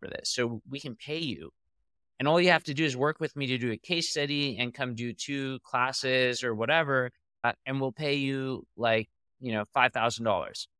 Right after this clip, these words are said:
And again, five thousand dollars at that time, remember, like, I, it was, it was exactly what I needed. And my personal burn rate, I had reduced it to the absolute minimum possible. Uh, so that would have actually lasted me quite a while.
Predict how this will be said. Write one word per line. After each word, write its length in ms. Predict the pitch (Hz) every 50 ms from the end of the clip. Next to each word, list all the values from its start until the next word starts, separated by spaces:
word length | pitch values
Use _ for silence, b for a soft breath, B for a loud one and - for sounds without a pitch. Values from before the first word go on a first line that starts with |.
| _ _ -
And 220 | 135 143 127 143 -
again, 360 | 160 170 165 190 147 120 110 - _ _ _ _
five 180 | - 160 180 180
thousand 280 | 214 202 190 - 185 175
dollars 260 | 160 160 170 156 - -
at 140 | 139 -
that 200 | - 143 143 -
time, 440 | - - 160 156 143 131 123 117 120
remember, 440 | 135 147 147 175 175 156 135 123 120
like, 260 | 120 123 120 120 - - -
I, 200 | 135 151 - - - _ _ _ _ _ _ - - -
it 100 | 156 160
was, 380 | 151 151 135 120 - - - - _
it 100 | - 147
was 200 | 143 151 147 - -
exactly 600 | 160 135 123 - 143 143 131 226 - - 156 170
what 180 | 165 160 147 143
I 120 | 139 127
needed. 480 | 120 117 117 117 117 143 165 180 180 190 - _ _ _ _ _ _
And 120 | - 135 127
my 100 | 123 120
personal 460 | 113 - - 170 156 - 165 156 139
burn 380 | 113 110 143 139 139 139 135 131
rate, 220 | 131 131 127 113
I 120 | 113 113
had 180 | 113 123 120 104
reduced 540 | 107 117 120 107 107 135 156 156 - - -
it 160 | 143 - -
to 160 | - 131 - - - - _ _
the 160 | 135 135 - -
absolute 600 | 131 131 - - - - 139 135 135 135 123 - -
minimum 720 | 120 120 120 127 131 131 131 127 120 117 120 117 117 117 - _ _
possible. 580 | 127 113 110 - - 123 120 131 147 165 - _ _ _
Uh, 180 | - 131 127 117
so 140 | - - 147
that 220 | 139 147 143 180
would 100 | 180 185
have 140 | 170 156 151
actually 360 | 151 147 - - - 135 131
lasted 520 | 131 123 123 120 131 127 - 127 120 107 117
me 200 | 117 117 113 - _ _ _ -
quite 180 | 120 120 - -
a 100 | - 117
while. 540 | 104 101 98 90 85 104 113 131 151 175 185